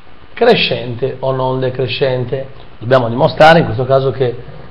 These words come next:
la tesi è il limite, questa volta consideriamo l'insieme, eh, l'insieme E più, naturalmente sempre ponendo xi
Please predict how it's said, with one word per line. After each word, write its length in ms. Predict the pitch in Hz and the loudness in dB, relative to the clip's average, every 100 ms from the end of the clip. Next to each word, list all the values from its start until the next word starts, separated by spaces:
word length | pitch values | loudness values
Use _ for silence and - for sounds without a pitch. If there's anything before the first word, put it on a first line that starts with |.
| - - - - - - - | -16 -16 -16 -16 -18 -18 -2
la 120 | 143 | -2
tesi 340 | 143 135 147 147 | 0 0 0 -2
è 60 | |
il 320 | 127 127 123 135 | -2 -2 -4 -4
limite, 420 | 151 127 113 110 | -2 -4 -6 -10
questa 240 | - 120 | -6 0
volta 360 | 135 143 127 107 | 2 2 -2 -6
consideriamo 540 | - 117 127 127 120 | -8 -6 -2 -2 -2
l'insieme, 640 | 110 113 110 143 131 117 110 - - - - - - - - - - - | -6 -10 -4 0 0 0 -8 -14 -18 -18 -18 -18 -18 -18 -14 -12 -12 -10
eh, 300 | 95 90 85 82 - - | -10 -12 -14 -16 -16 -8
l'insieme 560 | 123 120 - 143 131 123 | -4 -2 2 2 2 2
E 140 | 135 | 0
più, 360 | 143 139 151 175 - - | 0 0 0 -2 -10 -16
naturalmente 500 | - 113 113 131 120 | -12 -8 -2 -2 -2
sempre 280 | 107 135 120 | 0 -2 0
ponendo 460 | 107 123 131 127 120 | -4 0 2 2 -2
xi 460 | 110 - 143 131 | -4 -2 -2 -2